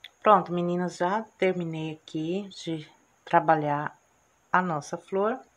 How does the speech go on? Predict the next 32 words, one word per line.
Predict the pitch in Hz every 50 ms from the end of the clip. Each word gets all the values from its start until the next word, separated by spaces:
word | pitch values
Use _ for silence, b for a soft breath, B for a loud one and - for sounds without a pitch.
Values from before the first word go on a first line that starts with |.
| B B B B B B B B 175
Já | 165 190 208 214
arrematei | 220 208 214 202 196 190 185 190 - 180 175 180
o | 175
fio | 175 - - - 170 175 180 185
aqui | 196 196 - - 160
por | - - - 165 -
trás, | - - - 160 156 160 165 190 214 - -
tá? | - - 156 165
Deixei | 156 160 151 - - 165 160
já | 160 156 156 160
prontinho. | 156 - - 175 190 214 247 240 - - - 170 170 170 190 214 233 B B B B B B B B B B
Agora | 170 175 175 190 196 202
eu | 202
vou | 185 190 202 196 202
aqui | 196 196 - 170 -
pegar | - 180 175 170 165 165 160 160 156 - -
a | - 185 208
pérola. | 226 - - - 170 156 160 156 175 196 214 208 - -
Esta | 170 196 214 214 - 220 208
pérola | 214 - 175 170 170 165 - 175 175 175 170
é | 170 170
uma | 175 175 185 196
pérola | 190 - 170 160 160 165 160 160 165 165 160 156 - _ -
grande, | - 143 147 156 156 151 156 165 165 - 208
tá? | 208 - - 160 160 175 185 190 B B B B B B B B B _
Pra | - 190 196 196
colocar | 196 - 214 214 220 214 - 208 202
aqui | 202 196 - 208 202
no | 214 220
meio | 226 214 202 190 185 190 190
da | 196 208 214
flor, | 208 208 - - 147 110 -